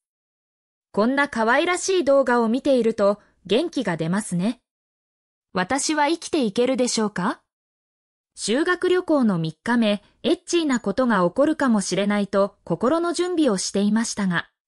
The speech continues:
なんとも可愛らしいカップルでした。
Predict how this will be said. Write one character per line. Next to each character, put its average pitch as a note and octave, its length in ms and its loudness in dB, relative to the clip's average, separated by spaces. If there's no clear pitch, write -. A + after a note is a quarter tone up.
な B3 180 2
ん F4 60 -8
と D4 140 2
も G#3 160 2
可 F3 200 0
愛 C#4+ 140 2
ら D#4+ 120 2
し E4 240 0
い - 40 -6
カ C4 140 -4
ッ - 40 -4
プ C4+ 180 0
ル A#3 80 2
で F#3 120 -2
し - 100 -8
た。 - 220 -6